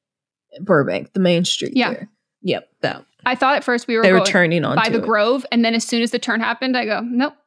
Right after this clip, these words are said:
Speaker 2: I know where this is."
Speaker 1: Mm-hmm.
Speaker 2: Um,
Speaker 1: And then have you seen Missy Elliott's snippets that she's been posting from the video?
Speaker 2: No.
Speaker 1: Yeah,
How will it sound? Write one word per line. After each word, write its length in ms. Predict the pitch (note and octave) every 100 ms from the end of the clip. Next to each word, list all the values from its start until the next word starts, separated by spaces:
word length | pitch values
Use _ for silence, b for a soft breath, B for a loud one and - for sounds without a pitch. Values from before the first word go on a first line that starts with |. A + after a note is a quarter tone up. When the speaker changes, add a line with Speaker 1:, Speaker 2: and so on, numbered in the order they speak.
| -
Speaker 2:
I 120 | A#3+
know 80 | A#3
where 100 | G#3
this 200 | G#3 A#3+
is." 240 | A#3 - -
Speaker 1:
Mm-hmm. 360 | F3+ F#3 E3+ A#3+
Speaker 2:
Um, 500 | A#3+ A3 G#3 G#3 G#3+ _ _ _ _ _ _ _ _ -
Speaker 1:
And 140 | F#3
then 140 | E3+ F#3
have 140 | F#3+
you 60 | F3+
seen 400 | - F#3+ F3+ F3
Missy 260 | F3+ E3+ D3+
Elliott's 400 | E3 F3 E3 -
snippets 420 | F#3+ F#3 F#3 -
that 140 | D#3+
she's 220 | - F3
been 140 | F3 F#3
posting 400 | G3 F#3+ - F#3
from 180 | F3+ E3+
the 80 |
video? 460 | F3+ F3 F#3+ G3 G#3 - _ _ _ _ _ _ _ _ _ -
Speaker 2:
No. 340 | C4 C#4+ A#3+ - _ _ _
Speaker 1:
Yeah, 300 | - C#3+ B2